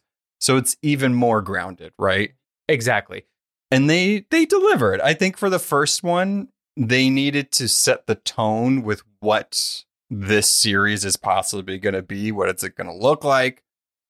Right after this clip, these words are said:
Speaker 1: laying the groundwork. And I think they did a good job. A lot of these other Disney Plus shows that we've had, it's introducing new characters or going off of something that's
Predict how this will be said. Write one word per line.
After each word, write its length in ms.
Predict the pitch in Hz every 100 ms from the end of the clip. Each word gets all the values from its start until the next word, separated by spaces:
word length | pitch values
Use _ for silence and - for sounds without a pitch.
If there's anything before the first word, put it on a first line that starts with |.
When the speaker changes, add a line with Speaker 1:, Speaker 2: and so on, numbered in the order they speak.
| _ _ _ -
Speaker 1:
laying 320 | 123 131 123
the 80 | 107
groundwork. 520 | 104 95 92 92 -
And 80 | 135
I 100 | 147
think 220 | 165 285
they 140 | 330 226
did 180 | 190
a 60 | 180
good 300 | 123 131 127
job. 420 | 104 107 127 87 - _ _ _
A 80 | -
lot 260 | 123 127 196
of 120 | 190
these 200 | 196 156
other 560 | 135 139 143 139 127 - _ _ _ _ _ _ _ -
Disney 360 | 98 117 120 120
Plus 240 | - 113
shows 280 | - 110 107
that 100 | 110
we've 180 | 101 95
had, 360 | 101 98 127 143 _ _ _
it's 160 | 120 -
introducing 560 | 151 135 127 123 117
new 140 | 110 107
characters 640 | 110 95 95 - - - - _ _ _ -
or 480 | 151 151 131 120 - _ _ _ _ _ _ - 110 123
going 320 | 131 131 123
off 220 | 113 113
of 100 | 110
something 340 | - 104 107
that's 160 | 101 -